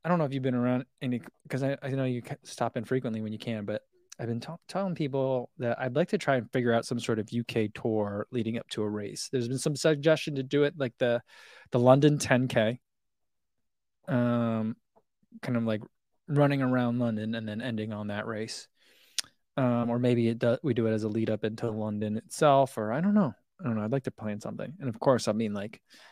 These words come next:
I'd have to coordinate with all of you guys over there. Feel like, when can I meet up with you guys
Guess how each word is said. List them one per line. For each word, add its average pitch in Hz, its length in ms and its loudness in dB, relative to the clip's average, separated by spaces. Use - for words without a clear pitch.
I'd 123 80 2
have 110 100 4
to - 80 -2
coordinate 107 420 0
with 104 220 -4
all 110 120 -4
of 104 60 -2
you 104 120 -2
guys 98 180 -4
over 98 180 -4
there. - 240 -4
Feel 113 220 -4
like, 104 140 -6
when 107 200 -4
can 104 160 -4
I 98 60 -4
meet 98 180 -4
up 98 140 -4
with 107 140 -10
you 104 80 -2
guys - 400 -6